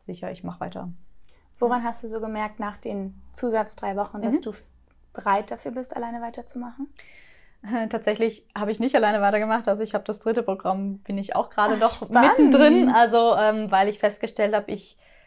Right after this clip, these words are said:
Speaker 1: bin einfach jemand, ich brauch ein bisschen länger, bis ich Routinen, ähm, verinnerlicht hab.
Speaker 2: Mhm.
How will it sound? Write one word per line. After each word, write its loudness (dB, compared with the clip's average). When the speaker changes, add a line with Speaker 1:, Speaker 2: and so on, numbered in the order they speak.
Speaker 1:
bin -2
einfach -2
jemand, -2
ich -14
brauch 2
ein -2
bisschen -4
länger, -2
bis -10
ich -10
Routinen, -4
ähm, -8
verinnerlicht -6
hab. 0
Speaker 2:
Mhm. -8